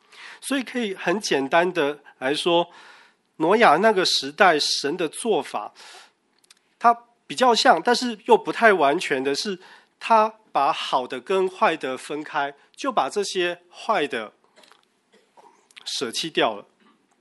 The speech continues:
可是在亚伯兰这一个时代开始呢，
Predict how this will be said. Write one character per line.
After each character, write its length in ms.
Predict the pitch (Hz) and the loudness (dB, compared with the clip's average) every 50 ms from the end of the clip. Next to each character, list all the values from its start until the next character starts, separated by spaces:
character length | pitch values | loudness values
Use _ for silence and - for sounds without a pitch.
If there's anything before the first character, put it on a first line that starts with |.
| _ _ _ _ _ _ _ _ _ _ _ _ _ _ _ _ _ _ _ _ _ _ _ _ _ _ _ - - - - - - _ | _ _ _ _ _ _ _ _ _ _ _ _ _ _ _ _ _ _ _ _ _ _ _ _ _ _ _ -20 -20 -20 -20 -20 -20 _
可 120 | - 185 | -4 -4
是 120 | 185 262 269 | -2 -2 0
在 320 | 247 302 277 254 247 240 - _ _ _ | 2 2 2 2 2 -2 -10 _ _ _
亚 180 | - 170 160 160 | 4 6 6 6
伯 160 | 175 202 247 | 8 6 8
兰 240 | 226 190 165 175 190 | 8 8 4 4 0
这 240 | - - 277 269 240 | -2 -4 -2 -2 0
一 60 | 208 | 0
个 120 | 190 180 | 2 2
时 240 | 170 - - - 151 | 2 2 0 0 0
代 160 | 160 240 214 | 2 2 2
开 320 | 190 - - - 185 185 190 | 2 -2 -2 0 0 2 2
始 200 | 190 - - 107 | 0 -2 -4 -6
呢， 260 | 113 117 113 117 | -8 -10 -10 -10